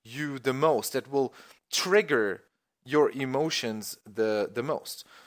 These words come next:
So, you know, like I said, those are its superpowers. And man, you, you can trust me. My mind, you know, is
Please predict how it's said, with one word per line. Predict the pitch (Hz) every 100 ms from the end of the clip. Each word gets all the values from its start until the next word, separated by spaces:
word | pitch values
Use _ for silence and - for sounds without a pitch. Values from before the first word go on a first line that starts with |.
| -
So, | - 151 131 - _ _ _ _ _ 147
you |
know, | 143 139
like | 135
I | 160
said, | 180 -
those | 220 -
are | 160
its | 131 -
superpowers. | - 208 156 - 110 76 55 - -
And | 113 110 110 104 - _ _ _ _
man, | 156 160 120 -
you, | 151 -
you | 151
can | 202 220
trust | - 190 - -
me. | 65 _ _ _ -
My | 120 139 180 190
mind, | 160 151 107 98 135 - _ -
you |
know, | 104 107
is | 113